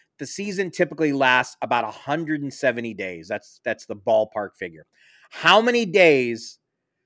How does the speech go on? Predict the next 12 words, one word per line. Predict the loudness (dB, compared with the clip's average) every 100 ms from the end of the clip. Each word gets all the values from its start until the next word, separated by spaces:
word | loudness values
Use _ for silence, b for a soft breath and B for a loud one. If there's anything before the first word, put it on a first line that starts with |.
| _ _
from | -4 -4
start | -2 4 6 6
of |
the | 6
regular | 6 6 2 0
season | 0 -2 -2 -4 -8 -16 _ _ _ _
to | -4 -2 0
end | 2 2
of |
the | 2
regular | 2 2 0 -4
season | -6 -8 -6 -8 -12